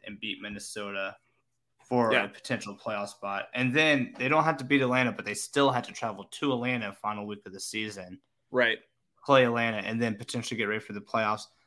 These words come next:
Speaker 1: They made it harder on themselves. They still control their own destiny, winning the next two games, but they are gonna have to climb a,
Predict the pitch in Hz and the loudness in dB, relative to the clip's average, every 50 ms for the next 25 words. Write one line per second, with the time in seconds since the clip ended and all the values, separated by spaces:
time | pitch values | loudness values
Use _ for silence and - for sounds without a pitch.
0 | _ _ _ _ - 139 147 151 156 151 143 127 120 123 127 127 123 127 123 120 | _ _ _ _ 8 8 10 12 12 10 10 10 8 8 8 8 8 8 6 4
1 | 117 117 120 - - 123 117 117 117 113 107 - - - _ - - 113 113 - | 2 -2 -4 -6 -2 0 2 2 2 0 -2 -8 -12 -16 _ -8 -6 -6 -6 -4
2 | - - 139 131 127 - 139 123 - 135 127 123 123 123 120 120 98 117 110 107 | 0 2 2 2 2 0 -4 -2 2 2 2 4 4 2 0 0 -2 -6 -8 -8
3 | - - - 110 110 107 107 107 _ _ _ _ _ - 113 110 113 110 110 107 | -10 -12 -12 -10 -10 -10 -10 -12 _ _ _ _ _ -10 -8 -6 -6 -6 -6 -8
4 | 107 104 101 - - - - 107 104 104 104 104 104 101 104 104 104 - _ _ | -8 -10 -12 -12 -14 -10 -10 -8 -6 -6 -6 -6 -6 -6 -8 -10 -12 -16 _ _
5 | _ _ _ _ _ _ _ _ _ - 117 110 104 - - 113 113 113 110 113 | _ _ _ _ _ _ _ _ _ -6 -6 -6 -4 0 2 4 4 4 2 0
6 | 107 113 107 104 101 - 110 107 104 - - - - - - 107 104 104 101 101 | -2 -4 -6 -6 -6 -6 -8 -8 -10 -12 -14 -16 -10 -6 -4 -4 -2 -2 -4 -4
7 | 101 98 - - 98 98 98 95 92 | -6 -8 -10 -10 -8 -8 -8 -8 -10